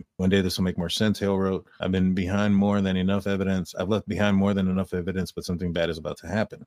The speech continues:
Patton still can't believe she was one of the last people to have contact with the Covenant School shooter.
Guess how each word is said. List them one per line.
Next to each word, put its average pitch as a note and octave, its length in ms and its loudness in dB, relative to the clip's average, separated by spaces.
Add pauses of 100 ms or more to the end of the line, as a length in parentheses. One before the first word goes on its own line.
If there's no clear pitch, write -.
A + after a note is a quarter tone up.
Patton A2+ 160 2
still A2 240 0
can't G#2+ 220 0
believe G#2 320 2
she - 140 -4
was F2+ 180 -2
one G2+ 180 2
of G2 60 4
the F#2 80 0
last F#2 260 0
people F#2 200 -6
to F#2+ 100 -4
have F2+ 180 -2
contact G2 400 -2
with E2+ 100 -6
the - 60 -14
Covenant F2 340 -4
School - 200 -8
shooter. G2+ 400 0